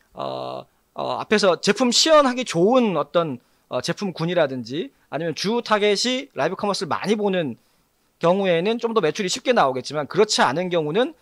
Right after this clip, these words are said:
사실 돌파구를 찾기가 쉽지 않고 여러 가지 홍보 전략을 함께 써야 되기 때문에 이 부분도 사실, 어, 도움이 필수적으로 필요한 부분인데, 어, 일 인 소상공인들이 요걸 다 해내기가 사실은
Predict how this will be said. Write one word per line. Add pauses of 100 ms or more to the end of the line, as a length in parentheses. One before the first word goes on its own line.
(220)
사실
돌파구를
찾기가 (320)
쉽지
않고 (380)
여러
가지
홍보
전략을
함께
써야
되기
때문에
이
부분도 (160)
사실, (500)
어,
도움이
필수적으로
필요한
부분인데, (320)
어,
일
인
소상공인들이
요걸
다
해내기가 (260)
사실은